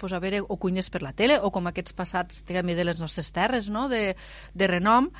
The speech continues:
que puguen també donar un cop de mà i que realment, pues, ells ensenyen los seus truquillos, no?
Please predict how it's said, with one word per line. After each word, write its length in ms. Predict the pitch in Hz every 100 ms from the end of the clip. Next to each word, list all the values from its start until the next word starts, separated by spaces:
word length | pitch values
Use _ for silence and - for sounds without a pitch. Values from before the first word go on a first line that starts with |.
| - -
que 80 | -
puguen 300 | 233 220 233
també 240 | 247 240 226
donar 220 | 240 220
un 60 | 214
cop 160 | 226 202
de 80 |
mà 220 | 214 214 233
i 120 | 240
que 80 | 220
realment, 540 | 208 202 202 202 226 247 226
pues, 160 | 196
ells 200 | 208 214 240
ensenyen 540 | 240 262 240 196 165
los 220 | 180 180 -
seus 460 | 196 190 190 -
truquillos, 580 | - 180 - 269 247 226
no? 280 | 226 233 330